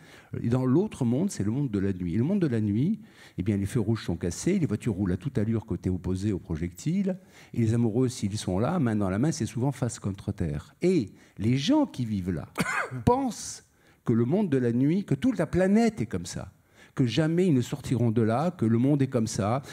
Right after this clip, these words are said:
qu'on a peur dès que quelqu'un sort, quand il n'est pas revenu, il a une minute de retard, il faut aller chercher de l'eau, non, c'est trop dangereux, et cetera. Et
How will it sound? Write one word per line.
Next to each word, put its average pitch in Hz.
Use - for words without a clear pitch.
qu'on 123
a 120
peur 123
dès 123
que 123
quelqu'un 113
sort, 131
quand 131
il 127
n'est 117
pas -
revenu, 117
il 135
a 117
une 110
minute 117
de 113
retard, 131
il 120
faut 117
aller 110
chercher 113
de 107
l'eau, 131
non, 117
c'est 113
trop -
dangereux, 104
et -
cetera. 113
Et 139